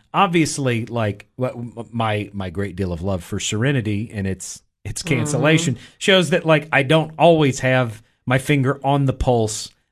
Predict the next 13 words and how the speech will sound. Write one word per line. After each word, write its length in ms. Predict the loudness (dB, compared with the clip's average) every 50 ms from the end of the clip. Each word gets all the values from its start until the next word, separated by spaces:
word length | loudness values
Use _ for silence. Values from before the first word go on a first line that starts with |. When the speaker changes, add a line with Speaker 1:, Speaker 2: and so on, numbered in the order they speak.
| _ _ -4
Speaker 1:
of 140 | -4 -2 0
what 200 | 2 2 2 2
is 120 | 2 -2
popular, 580 | -4 -4 -4 -4 -4 -6 -10 -10 -10 -8 -8 -8
but 400 | -4 -4 -4 -4 -4 -6 -14 -20 _ _ _ _ _ _ _ _ _ -2
I 100 | 0 2
guess 200 | 2 2 2 2
you, 80 | 2 2
you 280 | 2 0 0 0 0 0
like 260 | 0 0 -2 -4 -4
what 140 | -6 -4 -2
you 80 | -2
like. 440 | 0 0 0 0 -2 -4 -6 -14 -20